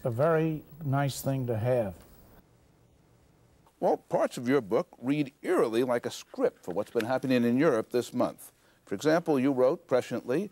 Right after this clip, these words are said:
Speaker 2: and I quote, "A common currency will be the final step in a completely integrated market, and the European economic community has moved toward this eventuality.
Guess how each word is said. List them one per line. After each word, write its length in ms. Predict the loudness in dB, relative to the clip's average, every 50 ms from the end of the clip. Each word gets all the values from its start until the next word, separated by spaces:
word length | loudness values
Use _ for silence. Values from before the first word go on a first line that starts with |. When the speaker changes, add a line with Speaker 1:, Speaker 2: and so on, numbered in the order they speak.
| -14 -20 _ _ _ _ _
Speaker 2:
and 100 | -2 0
I 80 | 0
quote, 360 | 0 2 2 2 2 2 0 -4 _ _ _ _ _ _ _ _ _ _ _ _ _ -18
"A 60 | -14
common 440 | -14 -6 -2 -2 0 0 0 -2 -2
currency 500 | 0 0 2 2 0 -2 -4 -2 -2 0
will 120 | 0 4
be 120 | 4 4
the 100 | 2 2
final 360 | 0 2 0 2 4 2 2 0
step 340 | 2 2 2 2 2 0 -4
in 60 | -6
a 60 | -6
completely 460 | -4 -4 -6 -2 -2 -2 0 0 0
integrated 420 | 0 0 0 2 2 2 2 2 0
market, 440 | 0 -2 -2 -4 -8 -18 -20 _ -20 _ _ -20 _ _ _ _ -6
and 140 | -4 -2
the 60 | 0 2
European 460 | 4 4 4 2 0 -2 0 2 2
economic 440 | 0 2 2 0 0 2 0 -2 -2
community 420 | -2 -2 0 0 0 2 0 0
has 180 | 0 0 -2 0
moved 360 | 0 2 2 2 2 0 -4
toward 200 | 0 0 0 2 2
this 140 | 0 -2
eventuality. 760 | 0 0 0 0 0 2 0 2 2 0 -2 -8 -14 -20 -20 -20